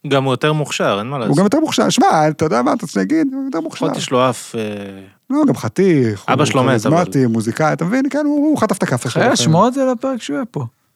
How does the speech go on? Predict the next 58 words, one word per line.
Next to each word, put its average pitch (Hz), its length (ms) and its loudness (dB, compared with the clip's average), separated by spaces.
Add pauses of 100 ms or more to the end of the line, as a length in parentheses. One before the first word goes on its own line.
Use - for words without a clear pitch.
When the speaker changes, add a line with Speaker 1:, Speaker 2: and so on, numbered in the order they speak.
(680)
Speaker 1:
אני 110 140 -10
תמ-, 143 320 -2
כל 202 200 2
פעם 202 180 4
שאני 180 160 4
מדבר 156 320 4
איתו, 131 200 2
מדברים 117 400 2
על 113 80 2
אבא 110 180 2
מתים, 107 300 -4
למרות 113 240 -2
שלא 120 220 -2
כזה 107 160 -4
מדברים. 101 460 -8 (420)
בפעם 135 720 0
בעשר 147 240 0
שנה 123 240 -2
שאני 117 160 -6
מדבר 110 320 -2
איתו, 104 180 -6
מדברים 104 320 -4
Speaker 2:
עם 120 60 0
Speaker 1:
על 120 60 0
Speaker 2:
דור? 175 280 4 (120)
Speaker 1:
אבא 107 120 -4
מתים. 101 180 -4
Speaker 2:
אני, 160 160 2
אני 180 240 4
גם, 202 260 2
יש 165 120 2
לי 226 60 4
איזה 160 140 4
בעיה 151 240 4
כזאת, 190 220 2
אני 170 160 4
גם 175 80 4
אחד 151 200 2
את - 60 0
הבעיה 147 240 2
שלי. 123 220 -2 (360)
אם 254 80 4
אני 233 80 4
רואה 202 180 6
מישהו 214 240 4
שיש 170 180 0
לו 196 60 4
נקודת 160 360 2
חולשה 151 360 0
שבעיניי 147 360 0
היא 156 80 0
סופר 170 300 -2
בולטת, 151 500 0
אני 139 80 -4
חייב 139 200 -4
לגעת. 113 400 -6 (960)
חייב 147 180 0
לה-, 156 100 4